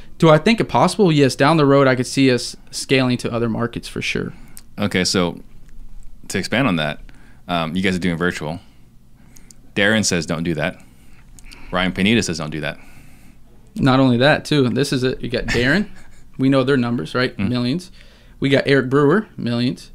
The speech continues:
Speaker 1: We got Ren Bartlett, millions. We got Ryan Pineda, millions. You got these guys doing that. So now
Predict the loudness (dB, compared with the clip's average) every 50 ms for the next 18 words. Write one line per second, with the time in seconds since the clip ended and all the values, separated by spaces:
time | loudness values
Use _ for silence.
0 | -16 -10 -4 -2 -2 -2 -2 -2 -2 0 2 2 2 2 2 2 2 0 -2 -2
1 | -2 -4 -2 -2 0 0 0 0 -2 -4 -8 -16 -18 -20 -20 -20 -20 -14 -4 0
2 | 2 4 4 6 6 4 2 0 -2 -2 0 0 0 2 2 2 4 4 2 2
3 | 2 2 2 2 0 0 -2 -4 -6 -12 -20 -20 -20 -16 -10 -2 2 4 4 4
4 | 4 4 2 4 4 4 4 4 4 4 4 4 2 0 0 2 2 4 4 6
5 | 6 6 4 4 2 -2